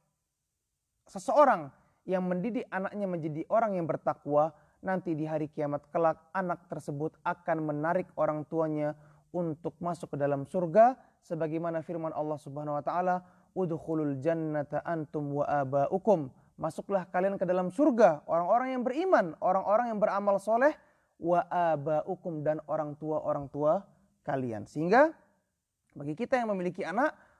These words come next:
berusaha untuk menasehati, berusaha untuk mendidik anak kita agar bisa menjadi orang yang bertakwa dan beriman kepada Allah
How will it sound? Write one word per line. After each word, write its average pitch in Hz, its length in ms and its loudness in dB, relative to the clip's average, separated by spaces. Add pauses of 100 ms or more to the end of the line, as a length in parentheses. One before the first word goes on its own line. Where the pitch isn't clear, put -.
(120)
berusaha 180 640 0
untuk 233 560 -2
menasehati, 214 720 -2
berusaha 196 400 -2
untuk 190 240 -2
mendidik 196 320 -6
anak 185 240 -6
kita 311 320 4 (420)
agar 170 320 0
bisa 175 240 -4
menjadi 156 480 -4
orang 165 320 -2
yang 139 80 -8
bertakwa 160 480 -4
dan 139 160 -2
beriman 147 320 -2
kepada 143 240 -2
Allah 135 320 0